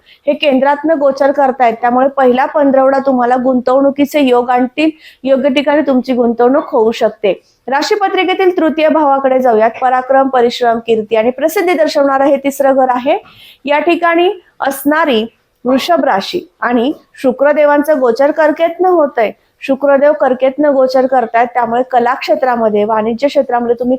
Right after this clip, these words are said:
काम करताय, शिक्षण घेताय किंवा, अ, वृ-, शिक्षक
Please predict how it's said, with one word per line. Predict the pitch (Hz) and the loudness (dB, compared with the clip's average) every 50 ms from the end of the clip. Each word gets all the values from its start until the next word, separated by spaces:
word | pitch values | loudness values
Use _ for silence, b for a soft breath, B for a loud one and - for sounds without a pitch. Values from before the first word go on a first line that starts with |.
| - | -2
काम | - 240 220 233 240 | -4 -4 -4 -4 -4
करताय, | - 262 247 226 226 - - | -2 -2 -2 0 0 -2 -4
शिक्षण | - - 247 - - - 262 285 320 | -2 -4 -6 -6 -4 -2 0 0 2
घेताय | 294 302 262 240 - 226 220 214 220 B B B B B B B _ | 2 2 0 0 0 0 0 0 -2 B B B B B B B _
किंवा, | 277 277 262 269 277 285 294 | 0 0 2 2 2 0 0
अ, | - - 233 233 | 0 0 0 0
वृ-, | 220 233 254 254 | 0 0 -2 -2
शिक्षक | - - 269 - - 302 | -2 -2 -4 -2 -2 -2